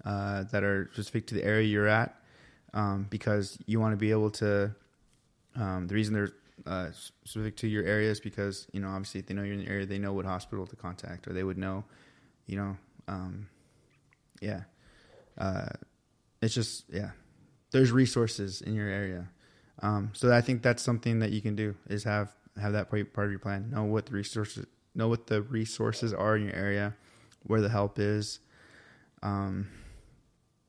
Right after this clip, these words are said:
you know, and if you, if you don't feel, if you don't feel, um,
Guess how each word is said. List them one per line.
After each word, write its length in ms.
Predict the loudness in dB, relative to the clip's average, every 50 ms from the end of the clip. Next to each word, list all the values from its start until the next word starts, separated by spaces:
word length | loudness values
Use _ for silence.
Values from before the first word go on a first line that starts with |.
| _ _ _ _ _ -20 -6 0
you 120 | 2 2
know, 220 | 4 4 2 0 -2 -6 -12 -6
and 160 | -4 -2 0
if 220 | 0 0 -2 -2 -2
you, 300 | 0 0 2 2 0 -2
if 140 | -4 -2 0
you 60 | 0
don't 160 | 0 0 0
feel, 360 | 0 2 4 4 4 4 2 -2 -6 _ _ -20 -20 -20 -20 -20 -20 _ _ -8
if 100 | 0 2
you 60 | 4
don't 120 | 4 4 4
feel, 280 | 2 4 4 6 6
um, 380 | 4 4 2 2 2 0 -2